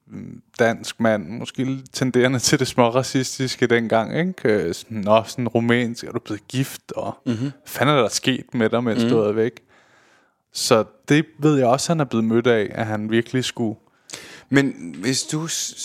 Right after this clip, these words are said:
Speaker 2: seksten år yngre end mig, hvornår, altså, fordi det var jo så under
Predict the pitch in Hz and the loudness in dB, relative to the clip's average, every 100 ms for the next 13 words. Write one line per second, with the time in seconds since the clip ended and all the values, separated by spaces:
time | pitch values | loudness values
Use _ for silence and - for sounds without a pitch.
0 | - 135 143 165 143 - 139 147 143 117 | -4 -2 -2 -4 -4 -2 0 0 0 0
1 | 123 139 131 147 147 - - - 131 131 | 0 -2 0 0 -2 -6 -10 -6 -4 -4
2 | 131 135 - 147 165 156 143 - 143 | -4 -4 -2 2 2 2 0 0 0